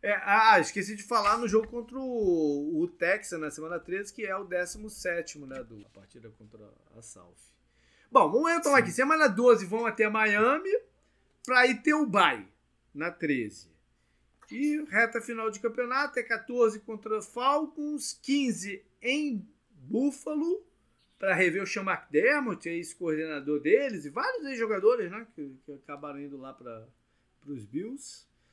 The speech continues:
Speaker 1: E aí fecha, então, as partidas de divisão. Ah, Tampa duas vezes, né, dezesseis e dezoito, com os Saints aí no meio do caminho.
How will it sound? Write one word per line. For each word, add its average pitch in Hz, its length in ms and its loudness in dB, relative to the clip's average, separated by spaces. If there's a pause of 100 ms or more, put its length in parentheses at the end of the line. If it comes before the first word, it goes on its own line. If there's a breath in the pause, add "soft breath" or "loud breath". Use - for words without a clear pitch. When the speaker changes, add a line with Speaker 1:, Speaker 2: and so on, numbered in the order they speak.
(720)
Speaker 1:
E 269 60 0
aí 277 180 4
fecha, 247 420 0
então, 240 520 -8 (120)
as 208 160 -10
partidas 214 560 -6
de 220 100 -12
divisão. 226 760 -6 (460)
Ah, 190 340 -4 (140)
Tampa 269 380 6
duas 202 260 4
vezes, 233 300 0
né, 226 120 -6
dezesseis 190 440 -8
e 196 60 -16
dezoito, 202 680 -4 (280)
com 240 600 -14
os 233 180 -10
Saints 190 440 -12
aí 180 140 -10
no 175 100 -14
meio 165 140 -10
do 185 80 -14
caminho. 156 480 -14